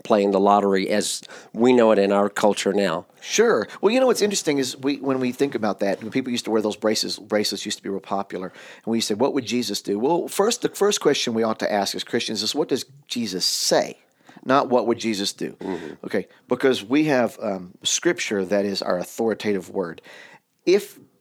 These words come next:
Speaker 2: the scripture doesn't explicitly ask the question, then what does it implicitly teach us about, you know, these, the principles and stuff and stewardship and all those kind of things? But then we can ask ourselves, "What would Jesus do?" That should,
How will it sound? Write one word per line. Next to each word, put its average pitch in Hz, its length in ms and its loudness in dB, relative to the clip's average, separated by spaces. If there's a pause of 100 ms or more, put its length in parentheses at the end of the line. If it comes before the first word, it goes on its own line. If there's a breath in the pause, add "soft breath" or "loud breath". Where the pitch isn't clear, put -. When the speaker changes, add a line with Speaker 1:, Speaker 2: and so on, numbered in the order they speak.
Speaker 2:
the 123 140 -4
scripture 160 400 0
doesn't 123 380 0
explicitly 165 880 0 (240)
ask 107 320 2
the - 60 -6
question, 117 440 -2
then 135 140 0
what 160 80 4
does 139 160 2
it 123 60 2
implicitly 120 540 -2
teach - 280 -6
us - 100 -4
about, 95 420 -4
you 107 120 -4
know, 95 100 -4
these, 101 300 -6
the - 100 -16
principles - 460 -6
and 90 100 -8
stuff - 300 -4
and 95 180 -10 (340 loud breath)
stewardship - 680 0
and 95 80 -6
all 120 120 0
those 113 160 0
kind 107 160 -6
of 95 80 -6
things? 127 240 -6
But 139 140 -6
then 196 160 0
we 180 80 0
can 190 260 -2
ask 117 300 -4
ourselves, 90 340 -4
"What 95 160 -4
would 95 120 -8
Jesus 87 320 -10
do?" 85 100 -8
That 110 160 -6
should, - 180 -6